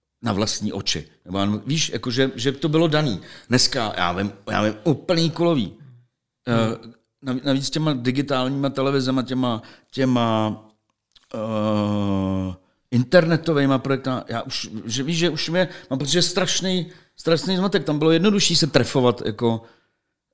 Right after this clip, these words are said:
protože to bylo konkrétní, že teď už je toho moc a myslím si, že by to šlo leda v, právě v případě, jako mají takový ty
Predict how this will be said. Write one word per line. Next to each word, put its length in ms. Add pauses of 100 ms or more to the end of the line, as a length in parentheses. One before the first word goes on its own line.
(380)
protože 180
to 120
bylo 260
konkrétní, 720
že 80
teď 120
už 140
je 60
toho 400 (320)
moc 380
a 60
myslím 320
si, 120
že 100
by 80
to 120
šlo 300
leda 340
v, 60
právě 340
v 80
případě, 380
jako 240
mají 280 (340)
takový 400
ty 320